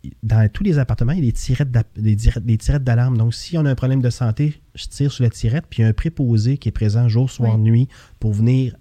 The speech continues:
Speaker 1: à l'appartement, prendre la pression, appeler
Speaker 2: Oui.
Speaker 1: l'ambulance.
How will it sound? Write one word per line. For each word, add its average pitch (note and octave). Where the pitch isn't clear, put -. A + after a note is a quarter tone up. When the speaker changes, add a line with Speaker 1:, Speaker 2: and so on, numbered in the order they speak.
Speaker 1:
à B2+
l'appartement, B2
prendre C3
la C3+
pression, B2+
appeler B2+
Speaker 2:
Oui. C#3+
Speaker 1:
l'ambulance. B2+